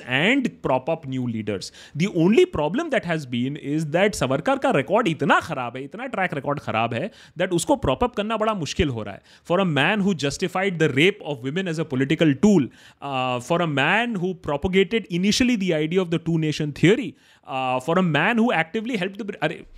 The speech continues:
अच्छा ठीक है, चलो वो प्रिजन से निकल आया। मैं तो कहता हूँ mercy petition is the least of his crimes और least of his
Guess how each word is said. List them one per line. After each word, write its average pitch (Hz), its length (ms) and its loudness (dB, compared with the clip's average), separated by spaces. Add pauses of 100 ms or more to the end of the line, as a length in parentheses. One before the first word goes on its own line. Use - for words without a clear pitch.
(300)
अच्छा 143 160 0
ठीक 165 280 4
है, 127 60 0
चलो 131 220 0
वो 131 100 2
प्रिजन 131 320 0
से 131 120 4
निकल 117 220 2
आया। 117 100 2
मैं 151 120 0
तो 214 60 -4
कहता 240 180 2
हूँ 247 80 2
mercy 247 200 2
petition 226 340 -2
is 233 80 -4
the 214 180 4
least 226 240 4
of 170 100 0
his - 120 -10
crimes 110 280 -6
और 135 140 -4
least 220 240 2
of 185 120 2
his 151 100 2